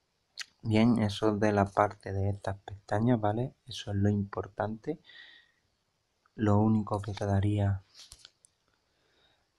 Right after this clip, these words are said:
aquí, lo importante, vamos a verlo. Por ejemplo, el sar.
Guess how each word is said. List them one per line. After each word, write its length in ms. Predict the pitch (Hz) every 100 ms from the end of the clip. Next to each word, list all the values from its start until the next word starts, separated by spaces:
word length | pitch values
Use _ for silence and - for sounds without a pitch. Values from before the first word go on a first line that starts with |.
| _ _ _ - - _ - - _
aquí, 580 | - 110 101 113 110 113 _
lo 200 | 107 107
importante, 800 | 101 104 101 - 110 113 110 107
vamos 320 | 104 104 95
a 80 | 98
verlo. 560 | 107 120 127 143 139 _ _ _ _ _ _ _ - - - -
Por 140 | 107
ejemplo, 560 | 101 107 110 120 120 -
el 200 | 104 95
sar. 480 | - - 107 139